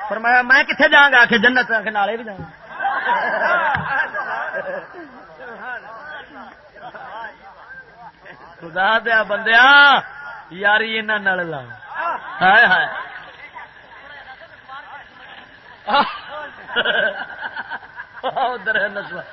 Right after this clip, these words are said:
وہ خوشبو والی نسوار سی، مت تسی، مت دوجی سمجھی بیٹھے ہو۔ وہ تمباکو والی جڑی اپ کرچ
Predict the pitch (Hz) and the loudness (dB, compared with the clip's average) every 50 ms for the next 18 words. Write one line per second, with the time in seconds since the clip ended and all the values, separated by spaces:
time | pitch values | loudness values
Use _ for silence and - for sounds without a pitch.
0 | - - - 226 220 175 233 - 208 214 - 254 240 226 247 214 220 220 196 190 | -20 -12 -10 -10 -8 -8 -12 -12 -10 -12 -8 -4 -2 -2 -2 0 -2 -4 -4 -2
1 | 190 190 185 175 - 185 180 175 175 - - 180 160 165 156 - - - - - | -4 -4 -4 -4 -6 -12 -14 -14 -14 -14 -14 -16 -16 -14 -16 -16 -18 -18 -20 -20
2 | - - - - 226 - 196 180 139 - - - - - - - - 185 202 240 | -20 -12 -2 -2 0 0 0 -4 -6 -10 -14 -18 -18 -18 -20 -20 -18 -8 -2 0
3 | 247 269 262 254 214 214 233 202 247 247 214 226 220 220 220 190 190 - 170 175 | 0 0 0 -4 -8 -8 -8 -8 -4 -2 -2 -2 -2 -4 -6 -6 -6 -6 -6 -12
4 | 156 139 - - - - - - - - - 226 - - 240 226 226 226 - 214 | -12 -12 -14 -16 -18 -18 -18 -18 -16 -8 -8 -6 -4 -2 0 2 2 2 2 2
5 | 247 247 240 233 226 220 175 175 165 156 - 226 - - - 247 277 269 | 2 2 2 2 0 -2 -4 -6 -2 -2 -2 -2 -2 -4 -2 0 0 0